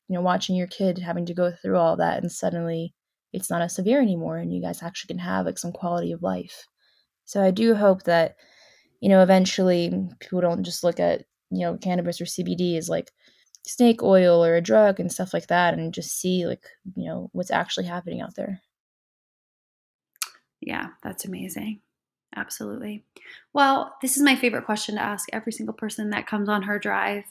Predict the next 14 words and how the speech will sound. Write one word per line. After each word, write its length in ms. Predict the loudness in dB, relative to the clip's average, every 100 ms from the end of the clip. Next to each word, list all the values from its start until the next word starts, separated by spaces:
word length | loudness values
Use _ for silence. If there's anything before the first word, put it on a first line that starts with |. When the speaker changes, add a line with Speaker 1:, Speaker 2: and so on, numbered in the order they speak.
| -6
Speaker 2:
Um, 480 | -2 -2 -2 -4 -6 -12 -20 -20 -20 _ 0
if 180 | 0
you 140 | 2 0
could 160 | 0
go 100 | 0
back 240 | 4 4 6
in 140 | 4
time 540 | 4 0 0 2 0 0
and 360 | 0 -2 0
give 340 | 2 2 2 -2
a 140 | 0
younger 460 | 0 2 0 2 2
you 280 | 4 2
some 540 | 2 2 4 4 0